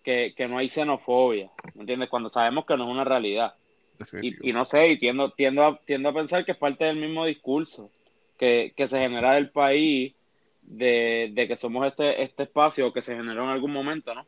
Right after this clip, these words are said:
Speaker 1: Que somos este espacio donde, donde nada de esto existe porque,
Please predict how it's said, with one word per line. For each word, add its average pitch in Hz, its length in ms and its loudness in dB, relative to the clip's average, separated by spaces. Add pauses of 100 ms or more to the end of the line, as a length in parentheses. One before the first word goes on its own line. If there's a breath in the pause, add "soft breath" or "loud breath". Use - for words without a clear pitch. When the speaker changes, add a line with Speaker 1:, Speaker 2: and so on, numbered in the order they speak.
(120)
Speaker 1:
Que 110 100 -4
somos 120 260 -2
este 131 140 -2
espacio 151 400 4
donde, 120 380 4
donde 123 240 2
nada 117 180 8
de 135 80 6
esto 139 140 -6
existe 151 420 -6
porque, 110 460 -8